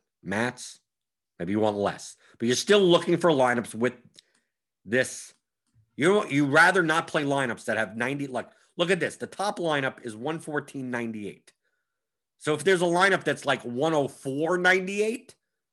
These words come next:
like, what's the point of playing it when you already have lineups that are one fourteen ninety-eight? So if we go all the way down, right? So we're looking for, like, one fourteen ninety-eight. We're looking for, like, ninety-eight. Look at this, twenty-four percent ownership total.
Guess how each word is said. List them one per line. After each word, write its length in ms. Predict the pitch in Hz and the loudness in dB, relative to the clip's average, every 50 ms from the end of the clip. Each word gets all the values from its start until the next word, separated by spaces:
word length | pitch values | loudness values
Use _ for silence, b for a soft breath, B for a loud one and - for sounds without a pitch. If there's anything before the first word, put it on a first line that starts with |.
| _ _ _ _ _ _ | _ _ _ _ _ _
like, 160 | 120 123 123 | -6 -6 0
what's 240 | 131 156 165 160 - | 2 2 2 2 0
the 80 | - 165 | -6 -8
point 320 | - - 156 156 156 143 | -6 -4 -4 -2 -2 -2
of 80 | 139 139 | -4 -6
playing 300 | - 160 165 165 131 110 | -4 -2 -2 -2 -2 -4
it 120 | 101 95 | -6 -6
when 140 | 107 113 110 | -6 -6 -4
you 120 | 113 117 | -4 -2
already 280 | 117 123 127 123 123 117 | -2 -2 -2 -2 -4 -6
have 180 | 113 117 113 98 | -8 -10 -10 -8
lineups 400 | 110 110 113 107 101 90 - - | -6 -6 -6 -6 -6 -10 -12 -12
that 140 | 107 98 | -10 -8
are 40 | 98 | -8
one 240 | 92 92 104 104 92 | -8 -8 -8 -8 -10
fourteen 460 | - - - 107 92 - - 104 98 85 | -10 -10 -12 -12 -12 -10 -12 -12 -12 -10
ninety-eight? 460 | 80 73 67 58 58 58 - - - B B B B B B | -12 -14 -16 -18 -20 -20 -20 -20 -20 B B B B B B
So 100 | - - | -6 -4
if 80 | 113 95 | -2 -2
we 60 | 113 | 0
go 160 | 104 123 123 | 2 2 4
all 200 | 123 135 143 143 | 6 6 6 6
the 40 | 131 | 4
way 60 | 127 117 | 4 2
down, 600 | 107 127 135 139 127 101 85 78 80 87 95 - _ _ _ _ _ _ _ _ _ _ _ _ _ _ _ _ _ _ _ _ _ _ _ _ _ _ | 4 4 4 4 2 2 0 -4 -8 -12 -14 -16 _ _ _ _ _ _ _ _ _ _ _ _ _ _ _ _ _ _ _ _ _ _ _ _ _ _
right? 360 | 107 110 117 120 117 - - - _ _ _ _ _ _ _ _ _ | 0 2 2 2 -2 -6 -14 -20 _ _ _ _ _ _ _ _ _
So 120 | - - 113 | -8 -2 0
we're 60 | 127 | 0
looking 220 | 147 151 131 139 | 0 0 0 0
for, 40 | 139 | 0
like, 180 | 135 127 113 110 | 0 0 0 0
one 260 | 120 143 165 170 165 | 0 0 0 0 0
fourteen 480 | 170 165 160 156 156 - - 147 143 | 0 0 0 0 0 -2 -4 -4 -2
ninety-eight. 340 | 135 131 127 127 117 110 104 104 | -2 0 0 0 -2 -2 -4 -2
We're 100 | 113 135 | -2 -2
looking 200 | 156 143 123 113 | -2 -4 -4 -4
for, 80 | 120 | -2
like, 160 | 113 113 110 | -2 -2 -4
ninety-eight. 480 | 113 120 135 143 147 147 135 117 98 98 | -4 -4 -4 -4 -4 -4 -4 -6 -6 -6
Look 140 | 139 165 180 | -4 -4 -4
at 80 | 269 | -4
this, 140 | 214 - - | -6 -10 -12
twenty-four 560 | - - 185 220 302 302 - - 285 240 202 | -12 -8 -6 -4 -4 -4 -4 -2 -2 -2 -2
percent 340 | - - 160 139 - 151 139 | 0 -2 -4 -2 0 0 2
ownership 400 | 131 127 113 98 - - 82 - | 2 0 0 -4 -8 -12 -14 -12
total. 320 | - 95 85 71 52 - | -10 -10 -10 -12 -16 -20